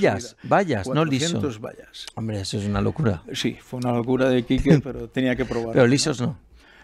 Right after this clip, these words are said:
Speaker 2: No, no, no. Además, Quique es, lo haría mucho mejor el doscientos. Sería top español en doscientos.
Speaker 1: Sí.
Speaker 2: Sí, sí. Pero, bueno, es una cuestión técnica. La zancada del doscientos no tiene que ver con la zancada de las vallas.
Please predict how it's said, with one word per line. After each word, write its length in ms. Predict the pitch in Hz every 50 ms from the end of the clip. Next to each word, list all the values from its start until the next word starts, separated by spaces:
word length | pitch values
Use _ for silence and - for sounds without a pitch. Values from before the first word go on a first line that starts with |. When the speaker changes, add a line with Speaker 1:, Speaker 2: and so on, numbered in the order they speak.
| - _
Speaker 2:
No, 140 | - 139 - - - - - - - -
no, 360 | - - - - - - -
no. 220 | - - - -
Además, 320 | 151 139 123 127 147 139 -
Quique 240 | - 156 147 - 185
es, 120 | 175 - -
lo 80 | 156
haría 160 | 139 139 160 175
mucho 300 | 160 165 170 - - 143
mejor 260 | 123 120 - - 131
el 100 | 131 131 123
doscientos. 480 | 120 - - - 143 143 - 147 131
Sería 220 | - 135 139 143 143 -
top 220 | - 156 156 -
español 420 | 123 - - - 127 120 131 135 131
en 120 | 123 120
doscientos. 540 | 117 113 - - 135 131 127 - - - - -
Speaker 1:
Sí. 280 | - 143 151 135 98 82 - - _
Speaker 2:
Sí, 180 | - - 139
sí. 160 | - - - _ - _ _ _ _ _ _ _ _ _ _ - - - - - - _ - _
Pero, 520 | - 139 131 127 131 127 127 131 127 127
bueno, 240 | 127 139 143 135 131
es 100 | 123 -
una 120 | 131 127 120
cuestión 340 | 131 123 - - 120 117
técnica. 520 | - 120 120 123 127 123 120 127 120 - - - - - - - - -
La 100 | - 120
zancada 520 | 120 - 127 120 117 - 127 131 135 139 135
del 140 | 139 135 127
doscientos 440 | 127 117 - - 131 127 - 120
no 80 | 123 123
tiene 180 | 123 123 123 120
que 80 | 123
ver 140 | 120 120 120
con 100 | 120 120
la 80 | 117 117
zancada 480 | - 120 120 113 120 123 123 120 120
de 80 | 120 120
las 160 | 117 113 104
vallas. 440 | 123 123 135 139 147 165 160 -